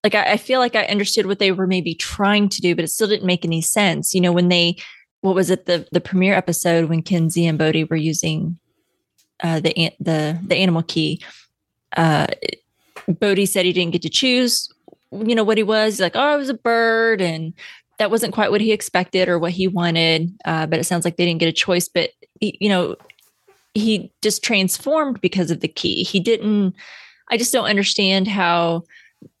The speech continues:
he took the bird form coming through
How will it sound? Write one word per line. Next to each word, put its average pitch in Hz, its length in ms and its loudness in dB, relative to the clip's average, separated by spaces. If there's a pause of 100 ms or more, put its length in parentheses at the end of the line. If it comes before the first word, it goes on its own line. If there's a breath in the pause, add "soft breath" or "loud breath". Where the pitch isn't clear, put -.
he 208 260 0
took 180 520 0 (880)
the 175 160 0
bird 190 420 0
form 165 420 0
coming 170 340 0
through 165 420 0